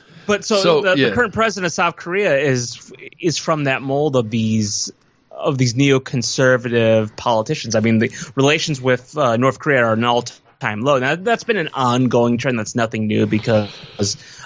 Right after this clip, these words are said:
Speaker 1: uh, most of Korea's presidents after, uh, Rote,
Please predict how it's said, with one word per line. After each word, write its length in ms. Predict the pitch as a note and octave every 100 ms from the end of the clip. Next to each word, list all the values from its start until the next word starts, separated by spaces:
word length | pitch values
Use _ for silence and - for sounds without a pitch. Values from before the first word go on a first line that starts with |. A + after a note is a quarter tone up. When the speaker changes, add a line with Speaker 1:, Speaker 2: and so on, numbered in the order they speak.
| -
Speaker 1:
uh, 160 | A#2 A2 -
most 480 | D3+ B2+ B2 A#2 -
of 220 | A2+ G2 _ -
Korea's 360 | - A#2+ A2+ -
presidents 720 | - A#2+ G#2+ A#2 A2+ G#2+ - - E3+
after, 540 | B2 A2+ A#2 G#2+ G2+ G2 _ _ _ _ _ - B2+ A#2+ C#3+
uh, 220 | B2+ G#2+
Rote, 560 | A2+ G#2+ A#2 A2 G#2